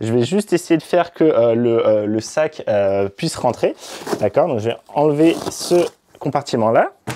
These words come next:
Et je vais du coup replier mon sac, euh, hop. J'ai replié mon sac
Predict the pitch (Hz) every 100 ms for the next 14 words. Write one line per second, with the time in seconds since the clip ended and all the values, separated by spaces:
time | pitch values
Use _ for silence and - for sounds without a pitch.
0 | - - _ - - - - - 104 110
1 | 135 147 123 - 123 135 127 165 160 143
2 | 127 - 143 - 131 107 - - 170 -
3 | - - - - - - - - - -
4 | - - - - - - - - - -
5 | 117 120 156 170 175 170 156 - 151 147